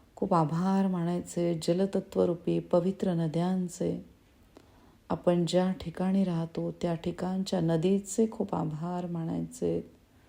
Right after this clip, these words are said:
सक्षम जलतत्वाद्वारे शरीरातली शुद्धीकरण प्रक्रिया अगदी व्यवस्थित सुरू आहे. नको असलेले पदार्थ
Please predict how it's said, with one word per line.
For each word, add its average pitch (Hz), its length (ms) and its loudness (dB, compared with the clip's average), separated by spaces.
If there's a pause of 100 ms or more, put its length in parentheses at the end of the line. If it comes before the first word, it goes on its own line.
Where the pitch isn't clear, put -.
(840)
सक्षम 208 560 4
जलतत्वाद्वारे 170 1500 -2
शरीरातली 175 720 4
शुद्धीकरण 202 840 2
प्रक्रिया 180 720 -2
अगदी 165 280 0
व्यवस्थित 170 760 0
सुरू 160 280 0
आहे. 160 420 -2 (1400)
नको 180 400 2
असलेले 180 380 0
पदार्थ 180 800 0